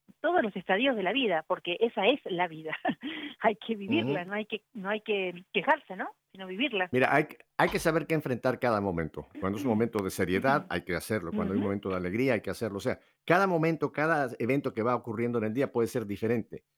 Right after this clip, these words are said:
Speaker 2: Y creo que, eh, la clave está vivir cada momento de eso sabiendo cómo responder a ese momento en concreto, ¿verdad?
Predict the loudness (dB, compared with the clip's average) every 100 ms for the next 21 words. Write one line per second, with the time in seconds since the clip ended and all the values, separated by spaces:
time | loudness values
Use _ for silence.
0 | _ _ -4 0 0 2 2 2 0 -2
1 | 0 0 0 2 0 0 0 0 2 2
2 | 2 0 -2 -2 0 0 0 -2 -4 -6
3 | -2 -2 2 2 2 0 -2 -2 -4 -4
4 | 0 0 0 2 2 2 2 2 2 0
5 | -2 -2 -6 -6 -8 -10 -20 -20 -8 -8